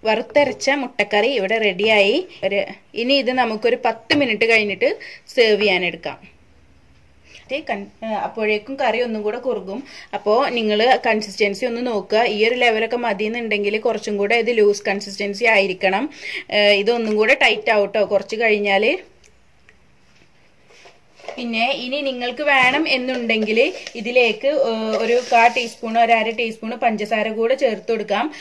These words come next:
നമ്മൾ മുട്ടക്കറിയിൽ പഞ്ചസാര ചേർത്ത് കൊടുക്കുന്നത് നല്ലൊരു ടേസ്റ്റാണ്. ആ ഒരു ടേസ്റ്റ് എൻഹാൻസ് ചെയ്ത് കിട്ടും. അപ്പോൾ അതിന് വേണ്ടിയിട്ട് നിങ്ങൾക്ക് വേണമെന്നുണ്ടെങ്കിൽ മാത്രം പഞ്ചസാര ചേർത്ത് കൊടുക്കുക. ഞാൻ ചേർത്ത് കൊടുക്കുന്നുണ്ട്.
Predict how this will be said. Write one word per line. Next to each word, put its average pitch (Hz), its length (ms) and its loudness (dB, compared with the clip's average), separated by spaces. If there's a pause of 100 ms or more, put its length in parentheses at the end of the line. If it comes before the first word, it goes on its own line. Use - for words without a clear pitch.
(160)
നമ്മൾ 226 180 -2
മുട്ടക്കറിയിൽ 226 580 0
പഞ്ചസാര 214 540 0
ചേർത്ത് 233 380 -2
കൊടുക്കുന്നത് 214 480 -4
നല്ലൊരു 240 460 -2
ടേസ്റ്റാണ്. 214 540 -2
ആ 214 120 -2
ഒരു 240 160 -2 (100)
ടേസ്റ്റ് 220 340 -2
എൻഹാൻസ് 214 560 -4
ചെയ്ത് 277 260 0
കിട്ടും. 208 280 -2 (440)
അപ്പോൾ 202 180 0 (160)
അതിന് 208 200 -4
വേണ്ടിയിട്ട് 226 460 0
നിങ്ങൾക്ക് 214 260 -4
വേണമെന്നുണ്ടെങ്കിൽ 240 880 0
മാത്രം 226 480 -2
പഞ്ചസാര 202 440 0
ചേർത്ത് 220 360 -2
കൊടുക്കുക. 214 240 0
ഞാൻ 208 200 -4
ചേർത്ത് 220 300 -2
കൊടുക്കുന്നുണ്ട്. 202 580 -4